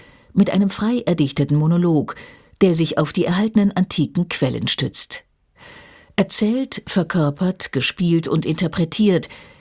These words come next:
wird die vielstimmige Textfläche, in der von Laios über den politischen Rat von Theben bis hin zu Pythia alle zu Wort kommen, von einer fulminanten Lina Beckmann, die sämtliche Rollen übernimmt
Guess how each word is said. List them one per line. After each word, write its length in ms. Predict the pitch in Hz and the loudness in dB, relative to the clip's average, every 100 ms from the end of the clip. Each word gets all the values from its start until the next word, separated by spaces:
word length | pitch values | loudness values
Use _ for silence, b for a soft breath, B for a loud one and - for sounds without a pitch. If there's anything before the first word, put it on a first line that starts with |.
| B B | B B
wird 240 | 196 202 | 2 2
die 100 | 208 | 2
vielstimmige 680 | 185 247 247 - 180 170 147 | 0 -2 -2 2 2 2 2
Textfläche, 720 | 175 160 - - 175 180 220 | 0 -2 -2 -2 -4 0 0
in 240 | 214 165 143 | 0 0 0
der 140 | 127 | 0
von 200 | - 127 | 0 0
Laios 540 | 127 139 147 160 165 - | 2 2 2 0 -2 -2
über 220 | 165 143 | 0 0
den 180 | 123 117 | 0 0
politischen 500 | 160 185 180 - 156 | 0 0 0 0 0
Rat 300 | 151 165 - | 0 -2 -2
von 240 | 131 113 | -2 0
Theben 460 | - 170 156 135 B B B - | 0 0 2 0 B B B 0
bis 160 | 208 | 0
hin 160 | 233 220 | 2 2
zu 140 | - | 0
Pythia 580 | 202 226 220 - 214 196 | -2 0 0 0 0 0
alle 320 | - 180 175 | 0 0 0
zu 240 | - 156 143 | 0 -2 0
Wort 220 | 151 160 | -2 -2
kommen, 380 | - 160 131 - B B B B | 0 0 0 -4 B B B B
von 180 | - 214 | 0 2
einer 320 | - 180 175 | 4 2 2
fulminanten 880 | 170 240 233 208 165 156 147 180 170 - | 0 2 4 4 4 2 2 2 2 2
Lina 360 | 185 165 190 | 2 2 2
Beckmann, 600 | 202 156 - 147 131 98 B B B _ | 0 -2 -2 0 2 0 B B B _
die 80 | 185 | 0
sämtliche 480 | 165 214 220 214 190 | 2 0 0 0 2
Rollen 300 | 160 151 123 | 2 0 0
übernimmt 520 | 143 147 156 131 - | 2 2 2 0 -2